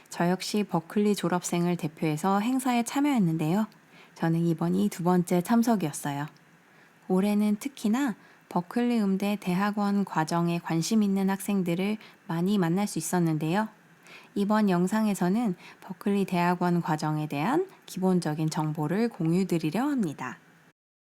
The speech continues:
현재 버클리 대학원 과정은 스페인 발렌시아, 미국 보스턴과 뉴욕 이렇게 세 군데에 있습니다. 물론 버클리 온라인으로도 석사 과정을 취득하실 수도 있지만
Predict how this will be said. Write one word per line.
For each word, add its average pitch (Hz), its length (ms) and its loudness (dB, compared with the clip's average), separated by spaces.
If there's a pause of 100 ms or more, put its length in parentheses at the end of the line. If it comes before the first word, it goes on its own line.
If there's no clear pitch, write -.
(920)
현재 262 300 2
버클리 233 560 0
대학원 196 560 0
과정은 180 600 -2 (440)
스페인 269 400 0
발렌시아, 185 680 -2 (400)
미국 180 400 -2
보스턴과 156 760 0
뉴욕 160 360 2 (220)
이렇게 185 500 -2
세 277 160 -4
군데에 233 440 0
있습니다. 165 640 -2 (760)
물론 220 440 2 (220)
버클리 269 500 -2
온라인으로도 233 1040 2
석사 269 360 0
과정을 156 600 0
취득하실 220 580 -4
수도 226 200 -4
있지만 208 500 0